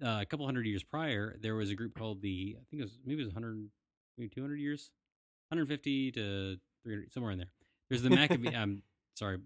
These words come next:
Speaker 1: blanking out
Speaker 2: You're
Speaker 1: on these
Speaker 2: fine,
Speaker 1: guys.
Speaker 2: you're fine.
Speaker 1: Um, there is the Maccabean Revolution, where the
Speaker 2: Maccabean Revolution.
Speaker 1: Yes.
Speaker 2: Okay.
Speaker 1: So the, the Maccabeans were a family that got everyone together, riled up, and they actually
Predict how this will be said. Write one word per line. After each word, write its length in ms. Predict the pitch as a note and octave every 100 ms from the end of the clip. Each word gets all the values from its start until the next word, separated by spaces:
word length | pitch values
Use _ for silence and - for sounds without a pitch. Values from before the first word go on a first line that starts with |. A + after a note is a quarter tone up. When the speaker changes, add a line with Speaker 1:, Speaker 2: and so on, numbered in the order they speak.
| -
Speaker 1:
blanking 240 | A2+ G2+
out 60 | G#2
Speaker 2:
You're 80 | B2
Speaker 1:
on 40 |
these 80 | G2+
Speaker 2:
fine, 80 | E2+
Speaker 1:
guys. 0 |
Speaker 2:
you're 120 | G#2+ - _ _ _
fine. 240 | C#3+ C3+ A#2+
Speaker 1:
Um, 140 | A2+ F2+ C3
there 180 | C3 C3+
is 140 | A2
the 80 | A#2
Maccabean 500 | A#2 A#2+ A#2 A#2 G#2+
Revolution, 640 | G2 F#2 A2+ A2+ G2 F#2+ - _ _ _
where 480 | A2+ A#2 A2+ G#2+ A2 A2+ G2 F#2+
the 220 | A2 G#2
Speaker 2:
Maccabean 580 | B2 B2 B2+ B2 A#2 G2+
Revolution. 560 | G2+ G2 F#2+ F#2 D#2+ -
Speaker 1:
Yes. 320 | A#2 A2+ - B2
Speaker 2:
Okay. 220 | - A2+ - _
Speaker 1:
So 180 | - D3
the, 200 | B2 B2+ G2+
the 120 | A#2+
Maccabeans 720 | A#2 B2 A#2 A2 C#3 B2+ G2+
were 120 | G#2
a 40 | F#2+
family 320 | A2+ A2 G#2
that 160 | G2 G2 - _ _ -
got 140 | A#2+
everyone 200 | C3+ D3+
together, 320 | C3+ A2+ A2
riled 360 | G2+ G#2+ B2 A#2
up, 240 | G#2+ G2+ -
and 400 | A2 G#2 G2+ F#2+
they 240 | G#2+ A2 A2+
actually 720 | G#2+ G#2+ - A2 G2+ G2